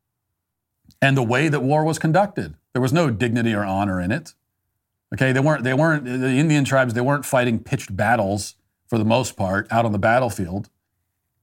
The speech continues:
the way that, uh, the Europeans conducted war. There, there was very little of that. Instead, what they would do is they would send raiding parties out, and, uh, they would go into your, uh, village while you're sleeping most of the time,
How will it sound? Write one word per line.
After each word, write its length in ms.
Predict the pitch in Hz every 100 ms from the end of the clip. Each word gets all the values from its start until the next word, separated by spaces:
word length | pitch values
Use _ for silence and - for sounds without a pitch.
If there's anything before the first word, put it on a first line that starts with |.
| _
the 80 | 117
way 180 | 110 117
that, 240 | 110 107
uh, 140 | 113 101
the 100 | 104
Europeans 500 | 110 104 123 131 117
conducted 480 | 104 98 92 - 87
war. 380 | 90 85 110 _ _ _ _ _ _ _ _
There, 180 | - 123
there 120 | 120
was 180 | 127 113
very 200 | 117 180
little 300 | 113 160 104
of 60 | 82
that. 240 | 127 135
Instead, 360 | 101 98 143 139
what 100 | 127
they 100 | 120
would 120 | 113
do 120 | 95
is 100 | 110
they 60 | 110
would 120 | 101
send 260 | - 120 98
raiding 340 | 110 131 120
parties 380 | 92 98 90 87
out, 320 | 87 - - - _ _ _ _ _ -
and, 400 | 120 120 113 107
uh, 300 | 110 107 113
they 160 | 107 113
would 180 | 113 98
go 320 | 117 123 131
into 220 | 120 117
your, 380 | 113 113 107 110
uh, 220 | 104 107 101
village 520 | 104 104 135 - - -
while 200 | 104 104
you're 140 | 107
sleeping 560 | 104 107 92 107 147 147 _ _ _ _
most 280 | 104 104 -
of 100 | 104
the 80 | 98
time, 360 | 95 117 147